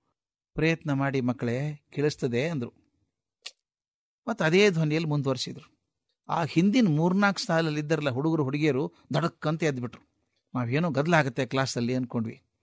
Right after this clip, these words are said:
ಆ ಹುಡುಗರು ದಡ ದಡದ ಕೆಳಗಿಳಿದು ಬಂದ್ರು. ಬಂದು ಏನ್ ಮಾಡಿದ್ರು ಗೊತ್ತಾ? ಮೇಷ್ಟ್ರು ನಿಂತಿದ್ರಲ್ಲ ಮೇಜಿನ ಮುಂದೆ,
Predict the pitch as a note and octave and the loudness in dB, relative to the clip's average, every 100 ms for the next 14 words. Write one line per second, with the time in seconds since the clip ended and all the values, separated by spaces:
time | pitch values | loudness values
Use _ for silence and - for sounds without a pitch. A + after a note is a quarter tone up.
0 | _ - C3 A#2+ D#3 G#3 D#3+ C#3 D3+ E3+ | _ -4 -2 0 2 2 2 2 2 2
1 | E3+ D#3+ D3 D#3 D#3 C3+ C3+ B2+ - _ | 2 2 0 2 0 0 -2 -2 -8 _
2 | _ _ _ _ - F3 D3+ D3+ A3 D#3 | _ _ _ _ -10 -6 0 2 4 2
3 | C3 A#2 A#2+ A#2 G2+ - _ _ _ _ | 0 -2 -6 -8 -12 -14 _ _ _ _
4 | _ - C#3+ E3+ D#3 D#3 F#3 E3 D3+ C3+ | _ -2 2 2 2 0 0 0 0 0
5 | D3 D#3 D3+ D3+ C#3 A#2+ | 0 0 0 0 -2 -4